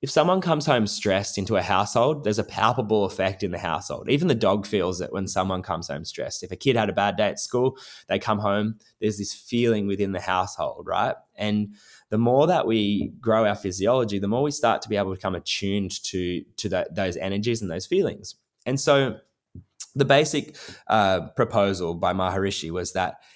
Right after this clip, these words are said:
it only takes a small number of individuals raising their level of consciousness to have a ripple effect throughout the whole community. And this is the, this is the Maharishi effect. So I was really inspired by this, and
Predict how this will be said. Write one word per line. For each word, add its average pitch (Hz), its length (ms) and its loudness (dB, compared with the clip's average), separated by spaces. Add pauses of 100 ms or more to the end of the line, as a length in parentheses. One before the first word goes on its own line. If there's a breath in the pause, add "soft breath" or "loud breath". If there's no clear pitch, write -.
(100)
it 113 100 2
only 135 220 2
takes 117 300 0
a 107 60 -2
small 101 320 -2
number 98 400 0
of 87 100 -4
individuals 95 720 -4
raising 107 500 0
their 92 100 -2
level 92 260 -2
of 80 120 -8
consciousness 92 640 -6
to - 140 -8
have 98 180 -4
a 98 60 -2
ripple 98 360 -2
effect - 380 -4
throughout 90 280 -6
the - 60 -14
whole 80 200 -6
community. 78 600 -10 (240)
And 92 100 -16
this - 80 -8
is - 80 -12
the, 95 80 -8 (120)
this 95 220 -6
is 87 60 -12
the 87 80 -10
Maharishi 80 560 -4
effect. - 340 -14 (400 loud breath)
So 120 540 6 (240)
I 123 140 6
was 156 180 2
really 113 340 4
inspired 95 560 2
by 82 140 -4
this, - 360 -10
and 101 380 0